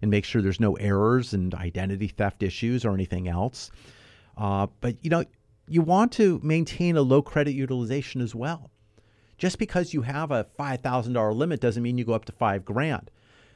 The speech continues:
Think in your mind that it's, like, three thousand. Try to work within the parameters to not max out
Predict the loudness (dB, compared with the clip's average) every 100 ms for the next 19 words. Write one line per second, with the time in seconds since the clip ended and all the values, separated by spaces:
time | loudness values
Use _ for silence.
0 | _ _ _ 2 4 4 2 4 4 2
1 | 2 0 0 -2 -4 -4 -6 0 0 0
2 | -2 -6 -8 _ _ _ -14 0 2 2
3 | 2 2 0 0 -2 -2 -2 -2 -2 0
4 | 0 0 -2 -4 -4 -2 0 -2 -2 -2
5 | -2 -2 -4 0 2 2 -2